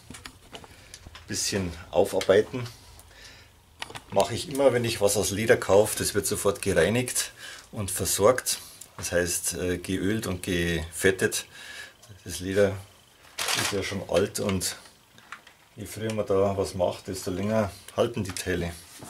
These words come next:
Zum Stiefel nachher ein bisschen mehr. Ich werde jetzt erstmal hier ein bisschen Pflege machen. Das heißt Pflege, die werden jetzt erstmal mit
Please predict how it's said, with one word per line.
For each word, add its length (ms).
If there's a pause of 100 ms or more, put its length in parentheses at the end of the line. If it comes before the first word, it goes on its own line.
(760)
Zum 200
Stiefel 380
nachher 220
ein 60
bisschen 360
mehr. 240 (640)
Ich 460
werde 100
jetzt 80
erstmal 300
hier 80
ein 80
bisschen 280
Pflege 300
machen. 320 (3250)
Das 220
heißt 320
Pflege, 380
die 200
werden 140
jetzt 160
erstmal 320
mit 340